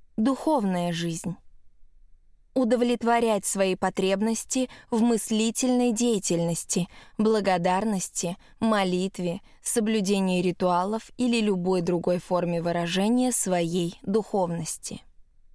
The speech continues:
Второе. Составьте список потребностей, которые вы удовлетворяете и каким способом вы это делаете.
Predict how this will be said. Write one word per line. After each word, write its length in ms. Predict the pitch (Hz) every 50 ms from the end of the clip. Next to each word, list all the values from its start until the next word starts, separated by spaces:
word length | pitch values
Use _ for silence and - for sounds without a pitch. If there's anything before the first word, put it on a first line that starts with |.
| - - - - - - - - - - - - - - - _ - -
Второе. 600 | - - 311 302 294 302 262 202 180 165 190 208 - - - - - - - - - _ - - - - - - - - - -
Составьте 760 | - - 240 220 202 - - - 196 202 220 - - 285 269
список 540 | - - - 226 208 190 - - 185 - -
потребностей, 920 | 190 180 - - 180 175 170 170 196 190 196 208 - - - - 254 254 - - - - -
которые 580 | - 240 233 - - 196 190 190 208 220 233 214
вы 120 | 202 214
удовлетворяете 1200 | 208 196 180 180 180 185 180 175 165 185 180 175 175 175 175 175 185 208 208 - - - 254 254 - - - - -
и 140 | 233 240 -
каким 340 | - 208 196 - - 190
способом 720 | 175 - - - - 180 175 185 - - 214 208 247 247 220
вы 220 | 196 180 185 196 - -
это 260 | 196 190 - - 190
делаете. 800 | 180 175 190 196 190 180 175 170 156 151 - - - - 156